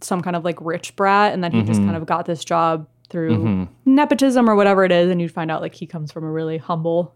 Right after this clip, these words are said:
Speaker 1: kind of upbringing. Anyway, um, back in New York, Ben takes Andy to the Diamond Ball, and his boss is soon able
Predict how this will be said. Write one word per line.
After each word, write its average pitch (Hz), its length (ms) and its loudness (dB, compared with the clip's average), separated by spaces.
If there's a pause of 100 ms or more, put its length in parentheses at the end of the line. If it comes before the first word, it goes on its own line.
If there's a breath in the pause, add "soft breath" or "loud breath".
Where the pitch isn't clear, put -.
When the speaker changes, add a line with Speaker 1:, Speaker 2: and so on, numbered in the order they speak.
Speaker 1:
kind 185 160 -6
of 160 80 -6
upbringing. 185 480 -6 (1160 loud breath)
Anyway, 202 600 4 (680 loud breath)
um, 196 500 2 (280)
back 202 240 2
in 254 60 6
New 240 60 4
York, 220 400 4 (340 loud breath)
Ben 254 220 4
takes 226 360 0
Andy 214 380 2
to - 120 -8
the 185 140 0
Diamond 202 640 2
Ball, 175 540 2
and 185 160 -2
his 185 220 -2
boss 180 460 2
is - 360 0
soon 233 380 2
able 220 600 2